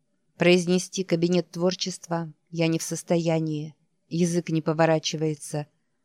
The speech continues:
Этой студии. Всё, что тебе заблагорассудится. Границ тут никаких нет.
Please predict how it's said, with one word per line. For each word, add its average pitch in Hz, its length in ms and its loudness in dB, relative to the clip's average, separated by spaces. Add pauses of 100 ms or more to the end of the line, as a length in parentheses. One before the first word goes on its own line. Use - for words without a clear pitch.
(360)
Этой 247 240 4
студии. 143 680 -2 (440)
Всё, - 260 0
что 202 220 -4
тебе 160 260 0
заблагорассудится. 160 1200 -2 (600)
Границ 180 440 6
тут 170 240 2
никаких 165 540 2
нет. 165 420 2